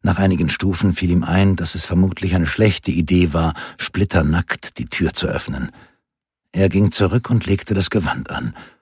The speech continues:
Das Klopfen wurde drängender. „Louise“, dachte er, „es geht ihr wieder schlechter.“ Er drehte den Schlüssel und machte sich auf einen verzweifelten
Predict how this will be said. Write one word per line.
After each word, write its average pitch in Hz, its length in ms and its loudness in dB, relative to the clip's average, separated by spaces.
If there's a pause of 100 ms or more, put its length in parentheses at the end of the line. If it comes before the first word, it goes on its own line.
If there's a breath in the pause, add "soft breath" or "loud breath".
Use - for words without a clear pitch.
(480)
Das - 180 -4
Klopfen 80 420 0
wurde 78 200 0
drängender. 80 600 2 (320 loud breath)
„Louise“, 104 440 4
dachte - 360 0
er, 67 200 -4 (400 loud breath)
„es - 220 2
geht 113 180 4
ihr 104 140 4
wieder 92 180 4
schlechter.“ - 680 -2 (140)
Er 95 140 6
drehte 113 400 2
den 95 160 4
Schlüssel 107 420 2
und 120 220 2
machte 113 280 4
sich 107 240 2
auf 104 80 2
einen 98 200 4
verzweifelten 101 840 2